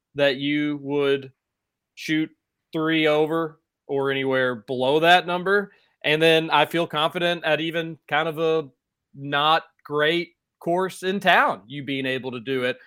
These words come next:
Maybe one of the, maybe one of the golf card courses have a par three course. I don't know off the top of my head if they do. Now, that wouldn't be a crappy one. I bet that one would be really nice.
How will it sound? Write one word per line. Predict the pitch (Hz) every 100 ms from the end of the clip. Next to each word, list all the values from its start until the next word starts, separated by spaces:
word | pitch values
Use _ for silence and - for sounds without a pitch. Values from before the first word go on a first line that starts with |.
| _ _ -
Maybe | 196 330
one | 294 254
of | 233
the, | 202 175 156 160
maybe | 208 294
one | 254
of | 240
the | 220 214 196 180 -
golf | 175 240 -
card | 175 120 98
courses | - 139 117 123 104 -
have | 127 120 113 95 -
a | 143
par | 135 110 -
three | 107 95
course. | 104 85 -
I | 127
don't | 151
know | 160 151
off | 147
the | 143
top | 143 127
of |
my | 120
head | 147
if | 156
they | - 113
do. | 117
Now, | 123 113
that | 123 165
wouldn't | 127 110
be | 107
a | 104
crappy | 117 104 117
one. | 110 117 120
I |
bet | 117 113
that | 120 139
one | 113 104
would | 98
be | 104
really | 104 156 127 92
nice. | 90 - -